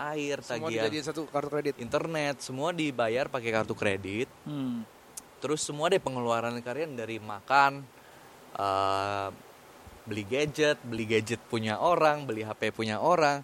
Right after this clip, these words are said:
Speaker 3: Iya.
Speaker 1: Adik kalian mau beli laptop, bapak kalian mau beli kulkas,
Speaker 2: Oh,
Speaker 1: segala
Speaker 2: yang
Speaker 1: macam.
Speaker 2: j-, yang just
Speaker 1: Kalau
Speaker 2: tip, just
Speaker 1: bisa,
Speaker 2: tip itu tuh lumayan
Speaker 1: menurut
Speaker 2: tuh.
Speaker 1: gua just tip, just tip itu malah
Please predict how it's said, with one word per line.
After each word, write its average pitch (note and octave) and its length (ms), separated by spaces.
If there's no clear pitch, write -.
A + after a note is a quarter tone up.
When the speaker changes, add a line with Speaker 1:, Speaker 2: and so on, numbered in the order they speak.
Speaker 3:
Iya. D#3 260
Speaker 1:
Adik A#2 320
kalian A#2 320
mau A2+ 200
beli A2+ 420
laptop, D3 560
bapak A2 340
kalian A#2 300
mau A#2 160
beli A#2 480
kulkas, F3 420
Speaker 2:
Oh, F#3 80
Speaker 1:
segala G3+ 80
Speaker 2:
yang F#3 160
Speaker 1:
macam. E3+ 180
Speaker 2:
j-, D3 140
yang F3+ 140
just E3+ 160
Speaker 1:
Kalau D#3 160
Speaker 2:
tip, D#3 80
just F3+ 160
Speaker 1:
bisa, G3 80
Speaker 2:
tip F#3+ 120
itu G#3+ 200
tuh A#3+ 180
lumayan G#3+ 400
Speaker 1:
menurut D3+ 240
Speaker 2:
tuh. F3+ 80
Speaker 1:
gua G3 140
just D3 260
tip, C3+ 160
just B2+ 240
tip C3+ 160
itu D#3+ 240
malah D3 400